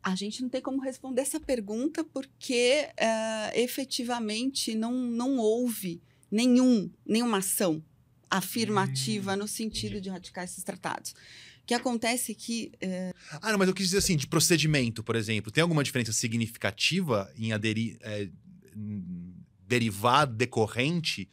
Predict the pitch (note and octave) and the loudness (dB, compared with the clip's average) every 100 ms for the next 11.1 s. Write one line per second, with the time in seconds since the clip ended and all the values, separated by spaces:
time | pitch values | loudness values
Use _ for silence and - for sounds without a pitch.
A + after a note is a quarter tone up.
0 | - _ A2 A2 - G2+ - B2 F#3 A2 | -18 _ -2 -2 -2 -4 0 2 2 -2
1 | - - - _ E3 F3+ F3+ F#3 E3+ D#3+ | -6 -10 -12 _ -6 -4 -2 0 0 -2
2 | F#3+ A3+ G#3+ G3+ A3 F#3+ A3+ C#4 A#3+ A3 | -2 -4 -6 -8 -6 -4 -4 -2 0 0
3 | B3+ B3 - F#3 F#3 F3+ F3 F3 - D#3 | 0 -4 -14 -12 -10 -10 -14 -16 -16 -10
4 | - A3 A#3 G3 - - _ _ - - | -4 0 0 -2 -4 -10 _ _ -20 -20
5 | _ - G3 G3 G3 E3 A3+ C4+ B3+ A3+ | _ 0 2 4 2 2 4 4 2 0
6 | G#3+ A#3+ - A#3+ - F#3 F3 F3 F3 F3 | -2 -2 -4 -6 -2 -2 -2 -4 -6 -4
7 | F3+ F3 F3+ - F3 D#3+ D3+ - - F#3 | -4 -4 -6 -6 -4 -4 -4 -8 -6 -4
8 | F#3+ F3+ F3+ F3 - F3+ F3+ E3 E3+ - | -2 -4 -6 -10 -8 -8 -8 -10 -10 -10
9 | - F#3 - D3+ D#3+ - - E3+ G2 G#3 | -10 -12 -10 -12 -10 -8 -6 -4 -4 -6
10 | G3 F#3+ F#3+ F3+ F3 G3+ G#3+ G#3+ - E3+ | -8 -8 -10 -10 -12 -8 -8 -8 -12 -16
11 | - | -18